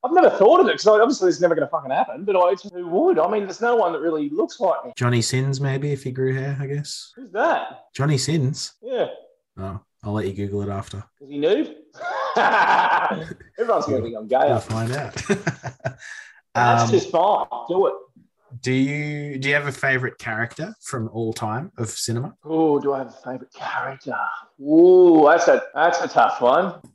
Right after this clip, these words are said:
Speaker 1: Is it gonna be like a cartoon?
Speaker 2: Yeah, any,
Speaker 1: movie?
Speaker 2: any.
Speaker 1: I mean, um, oh, that's a really good one. Like a character, character, character. I'm trying to think. I mean, who can relate to old Riney? You know, so, I mean,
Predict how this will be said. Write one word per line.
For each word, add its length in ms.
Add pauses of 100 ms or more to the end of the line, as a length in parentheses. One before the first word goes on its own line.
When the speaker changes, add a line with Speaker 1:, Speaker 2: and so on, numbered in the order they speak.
Speaker 1:
Is 140
it 60
gonna 140
be 120
like 360
a 40
cartoon? 960 (280)
Speaker 2:
Yeah, 180
any, 160
Speaker 1:
movie? 220
Speaker 2:
any. 240 (140)
Speaker 1:
I 140
mean, 240 (180)
um, 1040
oh, 540 (100)
that's 260
a 200
really 300
good 200
one. 220 (120)
Like 140
a 140
character, 580
character, 520 (120)
character. 400
I'm 60 (140)
trying 200
to 140
think. 220 (260)
I 200
mean, 440 (300)
who 200
can 140
relate 540
to 160
old 260
Riney? 440 (100)
You 80
know, 100
so, 520
I 100
mean, 300